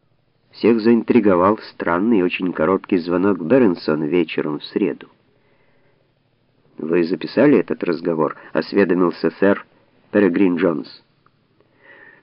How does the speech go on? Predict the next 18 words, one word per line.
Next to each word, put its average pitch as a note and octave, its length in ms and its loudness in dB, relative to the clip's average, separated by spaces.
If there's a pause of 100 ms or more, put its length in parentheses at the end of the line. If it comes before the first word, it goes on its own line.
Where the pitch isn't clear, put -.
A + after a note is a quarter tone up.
(160)
«Нет, G#2+ 340 2
сэр, C3+ 360 2 (420)
нам F#2+ 260 0
не A#2+ 80 4
удалось F#2+ 560 2
подобраться E2+ 560 -2
близко D#2+ 420 -2
к D2 60 -6
будке», D#2 520 -6
ответил D#2+ 420 -2
Престон. - 480 -10 (2000)
«Тогда F2+ 360 2
как, G#2+ 240 0
по-вашему, G2 440 2
о F#2+ 80 2
чём A2+ 300 4
говорил G2 380 4
Беренсон?» C#2+ 500 -6